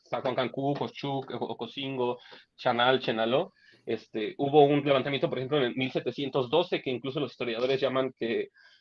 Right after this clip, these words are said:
que fue la República de Celtal, ¿no? O sea, y es, me llama la atención que, este, fueron una serie de levantamientos en esa región que venían inspirados por santos que les hablaban, ¿no? O sea, el primero por una vi-, por un, unas dos, un hombre y una mujer que hablaron con una vi-, con la Virgen y ella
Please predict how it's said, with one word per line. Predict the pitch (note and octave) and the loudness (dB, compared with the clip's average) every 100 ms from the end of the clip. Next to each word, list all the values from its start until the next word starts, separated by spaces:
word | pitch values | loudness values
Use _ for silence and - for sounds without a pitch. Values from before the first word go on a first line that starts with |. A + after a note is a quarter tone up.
| - | -10
que | A2+ | -2
fue | C3 B2+ | 4 8
la | B2+ | 8
República | B2+ B2 C#3+ D3+ D3 C3 | 8 4 0 0 4 4
de | A#2 A2+ A2+ - | 4 2 -2 -6
Celtal, | - C#3+ A#2 D3 E3 F3 | 0 2 4 2 2 -4
¿no? | F#3+ _ _ - | -12 _ _ -12
O | A2+ | -2
sea, | A#2+ A2+ - | 2 2 2
y | B2+ C3+ C3+ C3 | -4 0 2 2
es, | C3 | 2
me | C#3+ | 0
llama | D#3 E3+ | 2 2
la | |
atención | D#3 D3 E3 E3+ | 2 0 -2 0
que, | F3+ F#3+ - - - _ - | -2 -2 -12 -20 -20 _ -10
este, | A#2 - - G#2 G2+ - _ | -8 -8 -6 -6 -6 -12 _
fueron | - C#3 C#3+ | 0 4 6
una | D3+ D3+ | 6 6
serie | D3 D#3+ | 6 4
de | D#3 | 6
levantamientos | C#3 A#2 B2+ C3 D#3+ | 4 4 2 0 -2
en | C#3 | -2
esa | C3+ D#3 | -2 0
región | C3 - F3 G#3+ _ - | -2 0 0 0 _ 0
que | B2 | 4
venían | B2+ C#3 | 4 4
inspirados | C#3+ - B2 C3 D3+ - | 2 2 4 4 4 -2
por | A2+ G#2 - - | -2 -2 -4 4
santos | C#3 C#3 C3 - | 4 4 0 -6
que | - | -8
les | - | -6
hablaban, | A2 A#2+ C3 A#2+ | -2 0 0 0
¿no? | D3 G3+ | -2 -8
O | B2+ | -10
sea, | - G#2+ G#2 - | -2 -2 -2 -8
el | G#2+ | -8
primero | A2 A#2 C3 | -2 2 2
por | A#2+ | 2
una | A#2+ A#2 | 2 2
vi-, | B2+ - | 0 -2
por | A#2 A2 | -2 -2
un, | - A#2 - | -8 -6 -6
unas | B2+ C3 - - | -2 -4 -4 -6
dos, | B2 C3 C3 | 2 2 2
un | C#3+ D#3 | 0 0
hombre | D#3 D3 | 4 4
y | |
una | D3+ | 4
mujer | A#2 C3+ | 2 -2
que | C#3 | 0
hablaron | B2 B2+ | 2 2
con | B2+ A#2 | 2 -2
una | A#2 B2 | 0 0
vi-, | A#2 | 0
con | - A#2 | 0 0
la | A2+ | 0
Virgen | D3+ E3 B2 | 0 0 0
y | A2+ | 0
ella | A2+ A2+ | 2 0